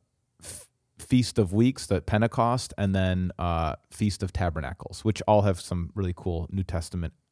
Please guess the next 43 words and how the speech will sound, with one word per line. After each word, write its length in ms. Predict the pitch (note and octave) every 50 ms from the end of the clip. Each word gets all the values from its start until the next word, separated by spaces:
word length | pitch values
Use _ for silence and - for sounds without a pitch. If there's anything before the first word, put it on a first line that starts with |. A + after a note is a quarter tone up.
| - _
a-, 160 | - - -
application. 580 | - - - F#2 - - F#2 F2+ - - F#2+ F#2+
But 180 | G#2+ G2+ - - - - - - - - - - -
yeah, 160 | - D3 B2+
so 160 | G#2 - - B2+
they, 220 | C#3+ E3 D#3+ - - - _ _ _ _ _ _ _ _ _ _
they 160 | A2+ C3+ C#3
really 240 | C#3+ D#3+ G3+ A3+ A3
only 200 | E3+ D3 C#3 C3
had 100 | B2 G#2+
to 60 | G#2+
show 280 | - - - B2+ A2+
up 260 | A2 A2+ A2+ G2+ - - -
in 120 | A2+ A2+ G2+
Jerusalem 380 | - A2 A2 G2 - - F#2+
for 120 | - - F2+
three, 280 | - - G#2 G#2 F#2+ - _
three 160 | - A2+ G#2+
times 260 | G2+ - G2 G2 G2 -
a 40 |
year. 80 | F2 F2
So 120 | E2+ A2+
this 160 | D3 F#3 F#3+ -
wasn't 360 | E3+ E3 E3 D3 D3+ A#2 - - _ _
only, 300 | C3+ C3+ C#3+ D3 D3 C3+
the 120 | - C3+ B2
only 140 | C3 C3+ B2+
thing 160 | - B2 G#2+
they 140 | G2+ G2 F#2
did, 280 | - G2 F#2 F#2 F#2+
but 140 | F#2 B2 A#2
it 100 | A2 A2+
was 280 | A#2+ C3+ D3 D#3 - -
a 80 | - A2+
way 240 | G2+ A2 A2+ A#2+
of 160 | A#2 G#2 F2+ F#2
life 560 | G2 G#2 A#2 A#2+ F#2+ F#2+ F#2+ - - - - _ _ _ _
in 100 | A#2 A#2
the 80 | A2+ A2
sense 380 | - - A#2+ A2+ A2 G#2 -
of 200 | A2+ G2 F2+ - - _ _ _ _ _ _ _ _ _ _ _ _ _ _ _ _ _ _ _ _ _
they 160 | G#2+ F#2+ A2 A2
were 260 | A2 A2 A2 G#2+